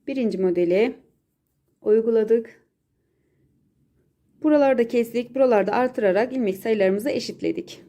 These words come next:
Devam ediyorum ikinci modelimle. İki tersimi örüyorum. İki tersimden sonra bir düz. Bir düzden sonra ne yapıyoruz? Sağ tarafa doğru kesme yapıyorum. Başını doluyorum. Bir düz.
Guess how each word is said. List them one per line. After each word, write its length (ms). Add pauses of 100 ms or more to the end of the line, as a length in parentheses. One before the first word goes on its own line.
(340)
Devam 360
ediyorum 380
ikinci 340
modelimle. 800 (380)
İki 220
tersimi 480
örüyorum. 540 (1080)
İki 200
tersimden 520
sonra 380
bir 300
düz. 380 (140)
Bir 220
düzden 320
sonra 280
ne 60
yapıyoruz? 560 (460)
Sağ 300
tarafa 300
doğru 200
kesme 380
yapıyorum. 640 (1300)
Başını 420
doluyorum. 760
Bir 320
düz. 300